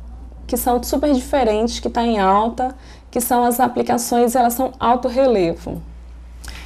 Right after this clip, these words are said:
Aqui, vou mostrar pra vocês, ela é acrílica. O interessante é que ela também ela é termocolante. Então, você pode tá usando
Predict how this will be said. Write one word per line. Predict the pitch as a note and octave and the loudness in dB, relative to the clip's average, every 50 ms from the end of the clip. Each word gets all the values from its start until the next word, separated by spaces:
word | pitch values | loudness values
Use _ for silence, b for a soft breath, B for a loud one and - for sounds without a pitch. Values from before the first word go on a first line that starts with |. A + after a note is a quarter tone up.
| B B B B | B B B B
Aqui, | - G#3+ G#3+ - - - C4+ D4 D4+ B3+ F#3 F3+ F#3 - - - - - - - - - - - - C4 - - - - - - | -6 -6 -6 -6 0 2 4 4 6 4 2 0 -2 -6 -12 -18 -20 -20 -20 -20 -20 -20 -20 -20 -20 -20 -20 -18 -20 -20 -18 -10
vou | - F#3 | -6 -6
mostrar | F#3+ F3+ - - - F#3 | -6 -6 -4 -6 -6 -6
pra | - - | -4 -6
vocês, | F3 E3 F#3 D#3+ - - A#3 A3+ G#3+ F3 F3+ - - - - - - - - - - _ - B B B B B B B B - | -6 -4 -4 -4 0 2 2 4 4 2 0 -2 -6 -8 -10 -12 -18 -20 -20 -20 -20 _ -20 B B B B B B B B -10
ela | - F#3 F#3+ F#3+ F#3+ G3 G3+ G3+ G3 | -6 -2 0 0 2 2 2 2 2
é | F#3+ F#3+ F#3+ F#3+ F#3+ - - - - - - - - - - - - - - - - - - - - - - | 2 2 2 0 0 -4 -8 -14 -18 -20 -20 -18 -18 -18 -18 -18 -18 -18 -18 -18 -18 -18 -18 -18 -18 -10 -4
acrílica. | - A#3+ A#3 - - C#4 C#4 D4+ C#4+ A#3 G3 - - F3 - - F3 - - - - | -4 -4 -4 0 2 2 4 4 4 2 0 -2 -4 -6 -6 -6 -8 -12 -14 -8 -2
O | A3 | 0
interessante | A#3 A#3 A#3+ A#3 G#3+ A3+ B3+ A#3+ - C4 A#3+ B3+ B3+ A#3 A#3 - - | 0 4 4 4 6 6 4 4 2 2 2 2 2 2 0 -2 0
é | |
que | - A#3+ | 0 2
ela | A3+ A3+ A3+ A#3 - - - - - - - | 4 4 4 2 0 -2 -10 -14 -16 -2 2
também | F4 G4 G#4 G#4 C4+ B3+ B3+ C#4 C#4 C#4 C#4+ | 4 6 6 8 6 6 6 6 6 6 6
ela | C#4 C#4 C#4 | 6 4 2
é | |
termocolante. | C4+ C#4 - B3 B3+ B3+ A#3+ A#3+ A#3+ - C#4 B3+ A#3 G3 F#3 F3+ F3+ F3+ F3 - - - D#3+ D#3+ - - B B B B B B - | 2 4 4 4 6 6 2 2 2 4 6 6 6 6 4 2 0 -2 -2 -6 -8 -8 -10 -10 -12 -16 B B B B B B -6
Então, | G#3 G#3 A3+ G#3+ A3 | 0 2 2 4 4
você | A#3+ A#3 - C#4 | 2 2 2 0
pode | C4+ - A#3+ A3+ B3 A#3 - | 2 4 4 4 4 2 2
tá | - - A#3 A#3 | 2 4 4 6
usando | B3 C4+ B3 A3 G3 A3 G#3+ G3+ G#3 G#3+ A#3 B3+ B3+ D4 E4+ | 6 6 6 4 4 4 2 2 2 2 2 2 2 2 0